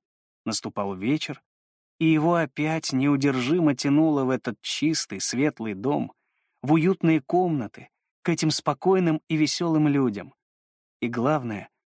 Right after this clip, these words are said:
к сладостному обаянию женской красоты, ласки и кокетства. Ромашов сел на кровати.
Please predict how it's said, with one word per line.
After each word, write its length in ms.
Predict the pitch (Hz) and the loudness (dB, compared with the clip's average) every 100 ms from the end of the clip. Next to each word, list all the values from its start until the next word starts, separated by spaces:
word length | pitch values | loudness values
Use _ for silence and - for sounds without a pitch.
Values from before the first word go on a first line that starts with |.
| _ _ _ _ | _ _ _ _
к 80 | - | -6
сладостному 800 | 147 143 175 147 - 143 131 127 | -2 0 2 0 -2 -4 0 0
обаянию 640 | 120 123 147 170 143 135 | 0 0 0 0 0 0
женской 480 | 120 139 143 - 139 | 0 0 0 -2 -6
красоты, 640 | - 127 - 107 - 160 156 _ _ _ _ | -6 -4 -4 -6 -4 -4 -4 _ _ _ _
ласки 600 | 131 120 143 - - 98 _ _ _ _ - | -2 2 2 0 -8 -14 _ _ _ _ -10
и 80 | 131 | -8
кокетства. 760 | - 113 98 82 - - - _ _ _ _ _ _ _ _ _ _ _ _ - | -6 -8 -10 -10 -14 -12 -18 _ _ _ _ _ _ _ _ _ _ _ _ -6
Ромашов 460 | 131 143 - 175 | -2 -2 -2 -4
сел 260 | - 160 151 | -2 -2 0
на 120 | 143 | 0
кровати. 580 | 135 135 123 98 110 | 0 -2 -2 -6 -10